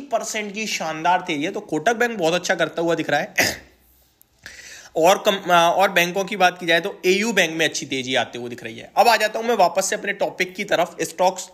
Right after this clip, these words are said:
अलर्ट में। स्टॉक्स अलर्ट की बात की जाए, अब पहले एक और अपडेट देना चाहूंगा, आज टायर स्टॉक्स में बड़ी तूफानी तेजी है। सीएट, जेके टायर, अपोलो टायर सब अच्छा कर रहे हैं। सीएट उनतीस सौ रुपए का हो गया है, दस ग्यारह परसेंट ऊपर है आज,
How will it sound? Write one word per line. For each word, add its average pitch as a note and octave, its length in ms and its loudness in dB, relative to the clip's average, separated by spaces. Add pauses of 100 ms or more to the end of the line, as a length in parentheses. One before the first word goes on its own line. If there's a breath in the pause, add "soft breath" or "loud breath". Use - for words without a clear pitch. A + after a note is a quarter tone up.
अलर्ट C3 320 2
में। G#2+ 100 -14 (600 loud breath)
स्टॉक्स C#4+ 380 2
अलर्ट A#3+ 360 4
की C#4 100 -2
बात A#3 260 4
की G3+ 80 -8
जाए, F#3+ 280 -2
अब - 80 0
पहले D4 280 0
एक - 120 -4
और E4 80 6
अपडेट A#3 300 0
देना B3+ 160 2
चाहूंगा, B3 240 -2
आज G4 180 0
टायर G3+ 420 -4
स्टॉक्स B3 420 -10
में B3+ 100 -10
बड़ी A#3+ 160 -4
तूफानी F#3 460 -6
तेजी D#3+ 320 -2
है। - 260 -6
सीएट, E3 640 0
जेके D#3 280 -6
टायर, D#3 280 4
अपोलो D3 320 -6
टायर D3+ 220 -4
सब A3+ 200 -2
अच्छा A3 200 -2
कर G3 140 0
रहे F#3 100 -2
हैं। A3 80 -2
सीएट G3+ 320 -2
उनतीस - 360 -6
सौ A3 100 -4
रुपए F#3 200 -6
का F#3 80 0
हो E3+ 120 2
गया D#3+ 120 0
है, E3+ 80 -2
दस D#3+ 200 -6
ग्यारह D3+ 180 -2
परसेंट C#3+ 400 -8
ऊपर C#3+ 240 -4
है C3+ 60 -2
आज, B2+ 180 -8